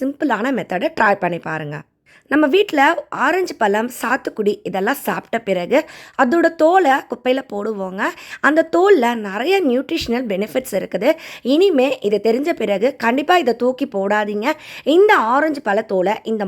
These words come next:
மாதிரி யூஸ் பண்ணும்போது உங்களுக்கு ரொம்ப பயன் தருங்க. ஆரஞ்சு பழத்தோலை குட்டி குட்டியா இது மாதிரி கட் பண்ணி எடுத்து வச்சுக்கோங்க. சோறு வடிச்ச கஞ்சி தண்ணி எடுத்து வச்சிருக்கிறேன். இந்த கஞ்சி தண்ணியில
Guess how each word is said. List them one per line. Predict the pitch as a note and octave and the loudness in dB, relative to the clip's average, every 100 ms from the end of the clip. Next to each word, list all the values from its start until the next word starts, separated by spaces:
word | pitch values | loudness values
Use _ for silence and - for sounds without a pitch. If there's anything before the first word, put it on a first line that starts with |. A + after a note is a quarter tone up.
| F#3+ | -4
மாதிரி | G#3+ C#4 G3 | -4 -4 -4
யூஸ் | A#3 A#3+ | -6 -6
பண்ணும்போது | G3+ G#3+ G#3 F#3 A#3 D4 - - B3+ | -6 -4 -2 0 0 -2 -8 -4 0
உங்களுக்கு | F4+ F#4+ F#4 E4 A#3+ | 4 2 4 2 2
ரொம்ப | A#3+ D#4+ G#3+ | 0 -2 -2
பயன் | G3+ B3 C4+ | -2 -2 -2
தருங்க. | G3 F#3+ F#3+ E4 - A#3 | -2 0 0 -2 -2 0
ஆரஞ்சு | D#4 G4 - | 2 2 2
பழத்தோலை | C4 - G#3 F#3 A#3 | 2 4 2 0 -2
குட்டி | C#4 D#4+ D#4+ | -4 -4 -4
குட்டியா | C4 G#3 - - | -4 -4 -4 -4
இது | F#3 F#3 | -6 -6
மாதிரி | F#3+ F#3+ C#4 - | -4 0 0 -2
கட் | F3+ - | -6 0
பண்ணி | A#3+ B3+ C4 | 2 2 -2
எடுத்து | F#3 G3 F3+ | -4 -4 -6
வச்சுக்கோங்க. | - F#3+ F#3+ F#3 C4+ D#4+ - - - | -6 -4 -4 0 0 -2 -8 -6 2
சோறு | G#4+ G#4+ | 4 6
வடிச்ச | D4 D4 D#4+ C4+ | 4 2 -4 -2
கஞ்சி | A3+ B3+ B3 | -2 -2 -2
தண்ணி | G#3 B3 C4+ | -2 0 0
எடுத்து | G3+ A3 F#3+ | -2 -2 -4
வச்சிருக்கிறேன். | - F#3+ F#3+ G3 C#4 - - - D4+ | -4 -4 -4 0 0 -2 -10 -2 2
இந்த | G#4+ - | 4 4
கஞ்சி | C4 C#4+ E4 | 2 2 0
தண்ணியில | A#3 A#3+ B3 G3 A#3+ | 0 0 0 2 0